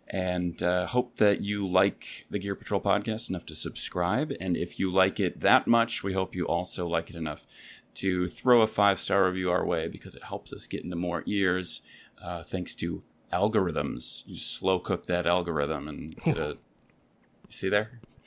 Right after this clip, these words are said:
Speaker 1: Trigger warning.
Speaker 2: <laughs> Oh,
Speaker 1: Uh,
Speaker 2: God.
Speaker 1: so, yeah, as we've mentioned several times, you can hit us up in all sorts of ways. You can email Will. Uh, you can hit us up on social. Our handle is Gear Patrol, one word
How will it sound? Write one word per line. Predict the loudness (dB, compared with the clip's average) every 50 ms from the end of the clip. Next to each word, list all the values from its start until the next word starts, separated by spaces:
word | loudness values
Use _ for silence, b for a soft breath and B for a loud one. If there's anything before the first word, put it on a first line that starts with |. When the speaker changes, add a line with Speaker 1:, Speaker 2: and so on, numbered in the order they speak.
| B B B B -18 -6
Speaker 1:
Trigger | 2 6 6 6 6 4 2
warning. | 2 4 4 4 4 2 2 0 -4 B
Speaker 2:
<laughs> | B B B B B B B 2
Oh, | 6 8
Speaker 1:
Uh, | 10 10 10 10 8 6
Speaker 2:
God. | 4 0 B B B B B B B B B B B -20 _ _ _ _ -14 -4
Speaker 1:
so, | 6 10 12 12 12 12 10
yeah, | 10 10 10 10 10 8
as | 8 8 8 8 6
we've | 4 2 4
mentioned | 4 4 4 4 4 2
several | 4 6 6 6 8 6 4
times, | 4 6 4 4 4 2 -2 -4
you | -4 -2 -2 0
can | 0 0 0
hit | 0 0 0 0
us | 0 0 0
up | 0 0 0 -4 _
in | -6 -4 -2 0
all | 2 4 4 4 4
sorts | 4 2 0 0 -2
of | -4
ways. | -4 -2 -2 -2 -2 -4 -6
You | -6
can | -4 -2 -2
email | 0 0 0 0 0 0 0 0
Will. | 0 2 2 2 0 -2 B B B B B B B -2
Uh, | 0 2 2 2 0
you | 0 -2 -2
can | 0 0 0
hit | 2 0 0
us | 0 0
up | 0 0 0
on | -2 0
social. | 2 4 4 4 4 4 4 4 4 4 2
Our | 0 0
handle | 0 0 -2 -2 -2 -4
is | -4
Gear | -4 -4 -4
Patrol, | -4 -6 -10 -6 -2 0 2 2 2 2 0 0
one | -2 -2 -2 0
word | 2 2 4 4 2 2 -2 -6